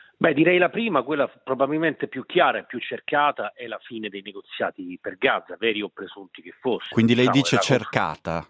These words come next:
Speaker 2: questo mi sembra importante.
Speaker 1: Beh, io direi la conferma, eh, come hanno scritto Le Monde e anche il quotidiano israeliano Haaretz, che per il governo israeliano le trattative per porre fine ai combattimenti e anche per liberare gli ostaggi non sono assolutamente una priorità.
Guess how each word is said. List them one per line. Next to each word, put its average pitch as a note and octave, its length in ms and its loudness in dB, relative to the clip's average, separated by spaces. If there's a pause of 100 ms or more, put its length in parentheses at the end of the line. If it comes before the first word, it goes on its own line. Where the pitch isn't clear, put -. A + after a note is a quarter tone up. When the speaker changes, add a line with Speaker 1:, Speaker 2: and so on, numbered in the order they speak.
Speaker 2:
questo - 340 -4
mi F#2 120 4
sembra F2 320 0
importante. D2+ 720 -4
Speaker 1:
Beh, D#3+ 320 4
io F#3 160 -2
direi A#2 420 -6
la A2+ 160 -4
conferma, C#3 840 -2
eh, A#2 200 -14
come B2+ 220 -6
hanno A2+ 140 -8
scritto C3 440 -8
Le A2+ 120 0
Monde A#2+ 520 -4
e F#2+ 80 -8
anche G2+ 380 -4
il G2 120 -10
quotidiano G2 440 -12
israeliano F#2+ 480 -8
Haaretz, G#2 680 0
che - 180 -14
per G#2 140 -10
il G#2+ 80 -6
governo G#2+ 380 0
israeliano G2 420 0
le F2+ 140 -6
trattative G2+ 760 -8
per - 160 -20
porre F#2+ 240 -8
fine G#2+ 220 -4
ai F#2+ 60 -4
combattimenti F#2+ 880 -6
e E2+ 80 -8
anche G2 300 -8
per - 120 -18
liberare F#2+ 460 -6
gli F#2+ 100 -8
ostaggi F#2+ 560 -4 (440)
non A#2 200 2
sono G#2 340 0
assolutamente F#2+ 800 -6
una F#2 220 -4
priorità. F2 560 -4